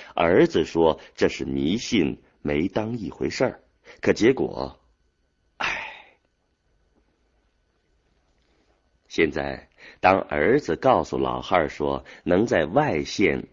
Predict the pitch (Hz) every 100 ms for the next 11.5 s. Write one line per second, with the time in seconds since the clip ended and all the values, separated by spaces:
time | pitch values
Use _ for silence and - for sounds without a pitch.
0 | _ 107 80 65 - 117 117 120 - 95
1 | 98 85 69 67 82 78 - 69 62 62
2 | - 87 85 65 - - - - 117 110
3 | 90 110 82 71 71 92 78 80 143 107
4 | 76 - 76 80 - - 76 65 - -
5 | - - 87 117 147 82 - _ 90 73
6 | 69 73 135 107 73 64 78 90 - -
7 | 90 104 69 - 85 - 65 76 107 -
8 | 80 90 110 151 85 69 69 - - 98
9 | 101 - 78 67 64 - _ _ 147 165
10 | 113 73 67 82 69 65 - 123 113 69
11 | 62 - 58 50 -